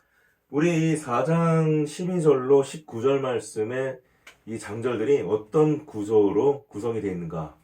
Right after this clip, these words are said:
이걸 한번 살펴보겠습니다. 자, 일단 세 가지의 어떤 그 주제로 되어 있어요. 하나는 뭐냐면 불같은 시험을 직면할 것이다, 너희가.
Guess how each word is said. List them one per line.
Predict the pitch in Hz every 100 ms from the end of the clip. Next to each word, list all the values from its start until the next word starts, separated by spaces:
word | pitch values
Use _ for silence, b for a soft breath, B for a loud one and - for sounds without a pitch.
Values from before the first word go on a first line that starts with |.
| _ -
이걸 | 120 127
한번 | 113 110
살펴보겠습니다. | 139 139 113 95 - 82 80 - b b b b b
자, | - 147
일단 | 147 185 165 - - _ _ _ _ _
세 | _ 190
가지의 | 202 202 185 185 180
어떤 | 165 143 151 135 117
그 | 113 104 92 82 - -
주제로 | - 123 131
되어 | 110
있어요. | 87 110
하나는 | 131 156 156
뭐냐면 | - 101 147 147 160 - _ _ _ _ _
불같은 | - 135 160 165 185 180
시험을 | - 190 180 180
직면할 | 160 135 147 147
것이다, | - - 131
너희가. | 104 90 82 87